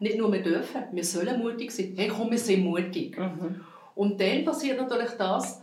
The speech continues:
Speaker 1: dass plötzlich neue Erfahrungen entstehen, dass Erfolgsgeschichten passieren. Eine Erfolgsgeschichte wird sicher auch die Nancy noch etwas darüber sagen,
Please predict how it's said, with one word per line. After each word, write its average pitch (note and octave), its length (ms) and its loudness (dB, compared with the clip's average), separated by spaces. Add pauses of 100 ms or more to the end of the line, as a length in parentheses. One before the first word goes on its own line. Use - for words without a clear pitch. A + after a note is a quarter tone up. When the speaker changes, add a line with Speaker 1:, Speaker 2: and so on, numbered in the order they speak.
(140)
Speaker 1:
dass - 140 -8
plötzlich F#3+ 300 -2
neue G#3 200 -2
Erfahrungen A3+ 560 -2
entstehen, A#3 640 -4 (120)
dass - 200 -8
Erfolgsgeschichten A#3+ 1120 -4 (440)
passieren. F3+ 800 -2 (320)
Eine F#3+ 140 2
Erfolgsgeschichte G3+ 880 0
wird G3+ 140 2
sicher G#3+ 380 -2
auch F3+ 200 0
die F#3 120 0
Nancy A3+ 280 -2
noch G#3 100 0
etwas G3+ 240 -4
darüber G3 220 0
sagen, F#3+ 480 0